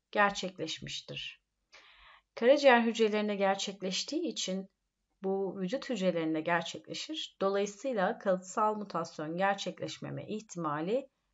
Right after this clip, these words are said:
mevcuttur. Doğruluğu kesin değildir. İki, dişi bireylerde tedavi edilemeyen mutasyon sonucu kalıtsal bir hastalık olmuştur. Tedavi edilemediğine dair herhangi bir,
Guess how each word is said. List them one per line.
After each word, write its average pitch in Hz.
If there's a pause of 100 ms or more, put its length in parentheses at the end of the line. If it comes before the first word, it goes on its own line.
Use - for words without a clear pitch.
(140)
mevcuttur. 180 (480)
Doğruluğu 165
kesin 233
değildir. 175 (340)
İki, -
dişi 262
bireylerde 196
tedavi 214
edilemeyen 233
mutasyon 208
sonucu 214
kalıtsal 233
bir 247
hastalık 214
olmuştur. 156 (380)
Tedavi 226
edilemediğine 226
dair 160
herhangi 185
bir, 175